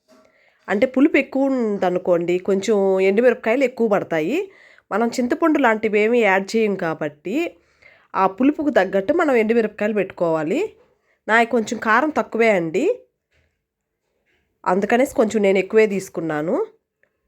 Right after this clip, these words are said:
కొంచెం బాగా దోరగా వేగిన తర్వాత మెంతులు, ఆవాలు యాడ్ చేయాలి.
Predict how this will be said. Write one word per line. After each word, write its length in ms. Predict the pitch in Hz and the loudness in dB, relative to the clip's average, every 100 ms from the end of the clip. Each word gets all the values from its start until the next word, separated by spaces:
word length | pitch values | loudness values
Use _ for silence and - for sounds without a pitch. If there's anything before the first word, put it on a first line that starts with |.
| _ _ _ _ _ _ _ _ _ _ _ _ | _ _ _ _ _ _ _ _ _ _ _ _
కొంచెం 340 | 226 220 233 | 2 2 0
బాగా 240 | 196 208 277 | 2 2 2
దోరగా 420 | 202 214 247 285 | 2 2 2 2
వేగిన 420 | 226 208 226 294 | 4 4 2 0
తర్వాత 720 | 285 202 180 170 170 262 427 - _ _ _ _ _ - | 0 -2 0 -2 -2 -2 -2 -4 _ _ _ _ _ -6
మెంతులు, 720 | 208 220 247 277 262 349 381 - | 2 2 2 0 2 4 2 -2
ఆవాలు 500 | 208 208 226 220 226 | -2 2 2 4 2
యాడ్ 380 | 254 196 185 196 | 2 2 2 0
చేయాలి. 540 | 202 175 165 190 349 | 0 2 0 -2 -4